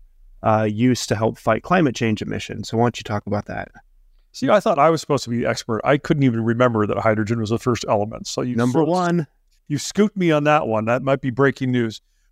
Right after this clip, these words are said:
Speaker 2: But yes, there is some interesting stuff going on with hydrogen. There have been talking about hydrogen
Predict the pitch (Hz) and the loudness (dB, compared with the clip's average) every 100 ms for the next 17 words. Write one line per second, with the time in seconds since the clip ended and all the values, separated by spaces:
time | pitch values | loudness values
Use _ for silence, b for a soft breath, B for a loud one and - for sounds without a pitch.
0 | _ 156 147 - _ 151 160 139 - - | _ 2 2 0 _ -2 2 2 0 -4
1 | 143 143 143 147 - 143 135 143 185 170 | 0 2 2 0 -2 -2 -2 -2 -2 -2
2 | 151 160 - 151 156 139 131 127 117 127 | -4 -4 -2 0 2 2 2 0 0 0
3 | 117 113 147 135 135 131 131 127 _ _ | 0 -2 -6 -4 0 2 2 -2 _ _
4 | _ _ _ _ - 147 120 143 175 214 | _ _ _ _ -2 -2 0 0 2 2
5 | 208 170 156 151 - 156 139 139 139 139 | 2 2 2 2 0 0 2 0 0 -2